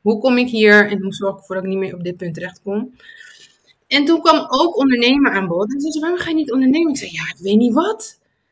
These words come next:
Wat moet ik gaan doen? Dit is wat ik niet, ik weet wel heel goed wat ik niet wil. Maar ik weet niet zo goed met,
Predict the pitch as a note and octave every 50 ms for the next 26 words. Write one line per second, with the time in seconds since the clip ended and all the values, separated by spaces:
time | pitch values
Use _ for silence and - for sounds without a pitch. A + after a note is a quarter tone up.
0 | _ _ _ _ _ C4 A#3+ A3 G#3 - - B3+ B3 G#3+ C#4+ E4+ F#4+ D#4 G#3+ G#3
1 | C4 F4+ F4 F#4 - G#3 G#3 G#3 A3 G#3 A#3 G#3+ - A#3 A#3+ G#3+ B3 B3+ C4 G#3
2 | G3 A#3+ C#4+ F4 F4+ E4 D4 E4+ E4+ E4+ D4 A#3 A3+ A3+ A3 G#3 G#3 G#3 A3+ C4
3 | D#4 E4+ C4 G#3 F3+ F3+ E3 D#3+ D#3+ F#3 - - - - _ _ _ _ _ _
4 | _ _ _ _ _ - G#3 G#3 G#3+ G3+ G3+ G3+ G3+ G#3 G#3+ G#3+ B3 B3 B3 -
5 | A3+ A3+ G#3+ G#3+ G3+ G3 F#3+ F#3+ F#3+ - -